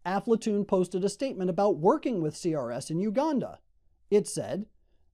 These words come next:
"Aflatoon International has been working with Catholic Relief Services on an economic empowerment project for orphans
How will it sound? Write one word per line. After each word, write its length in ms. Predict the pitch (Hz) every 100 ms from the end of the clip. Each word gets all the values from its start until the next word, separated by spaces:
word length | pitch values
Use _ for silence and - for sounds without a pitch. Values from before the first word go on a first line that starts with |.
| -
"Aflatoon 560 | 165 185 214 190 214 214
International 580 | 208 208 196 208 269 277
has 160 | 269
been 240 | 240 277 220
working 380 | 233 277 247 208
with 160 | 214
Catholic 400 | 185 208 - 208
Relief 340 | 202 214 285 277
Services 600 | 170 123 123 110 196 - _ _ _ -
on 160 | 196
an 200 | 226 220
economic 540 | 208 214 208 185 190 190
empowerment 600 | 196 180 147 185 202 214
project 440 | 180 160 165 175
for 160 | - 226
orphans 600 | 180 185 185 196 190